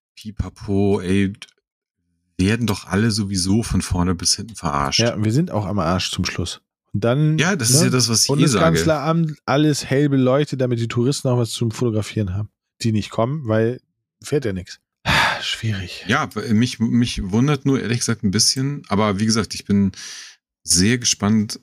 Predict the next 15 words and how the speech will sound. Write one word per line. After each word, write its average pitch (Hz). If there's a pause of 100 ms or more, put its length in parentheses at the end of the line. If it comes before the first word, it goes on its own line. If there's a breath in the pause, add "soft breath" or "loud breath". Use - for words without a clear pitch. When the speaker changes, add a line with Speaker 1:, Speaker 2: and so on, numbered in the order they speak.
Speaker 1:
äh, 98
auf 95
den 90
Herbst, 95
ähm, 85 (360)
weil 98 (280)
so, 101
ich 95
meine, 98
jetzt 98
hast -
du 107
immer 104
noch 104
so, 92